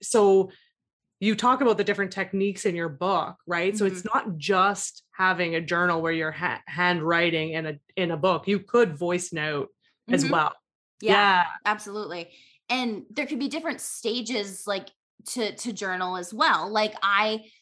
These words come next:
Speaker 2: I've done it multiple ways, and I actually don't think I really go into this,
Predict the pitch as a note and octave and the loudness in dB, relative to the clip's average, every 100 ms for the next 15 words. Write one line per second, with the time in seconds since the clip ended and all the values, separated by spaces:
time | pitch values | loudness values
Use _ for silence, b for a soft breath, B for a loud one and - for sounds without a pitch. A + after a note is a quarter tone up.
0 | b _ A3 A#3+ G#3+ A#3+ A#3 G#3 - A3 | b _ 2 2 2 2 4 2 2 0
1 | G3+ - B3 A3 G3 G3 G#3+ A#3+ D4 A3+ | 0 -2 -6 -4 -4 0 2 0 0 -4
2 | - G#3 G3 F#3 F3+ F3+ F#3 F#3 A3 F#3 | -4 -6 -6 -6 -6 -4 -6 -6 -8 -10
3 | F3 | -10